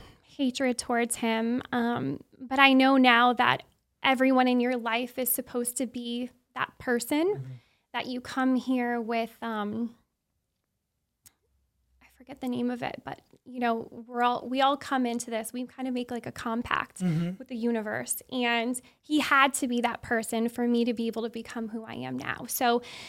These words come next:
Speaker 1: looking back at it, I do pray for him all the time. I do send so much love, because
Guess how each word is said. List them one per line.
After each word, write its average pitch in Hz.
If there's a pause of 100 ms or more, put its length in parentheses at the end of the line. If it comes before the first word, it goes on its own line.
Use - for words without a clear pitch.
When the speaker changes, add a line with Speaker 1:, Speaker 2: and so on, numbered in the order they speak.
(140)
Speaker 1:
looking 302
back 233
at 262
it, 269
I 240
do 233
pray 247
for 240
him 233
all 226
the 254
time. 226
I 240
do 233
send 233
so 240
much 226
love, 233
because -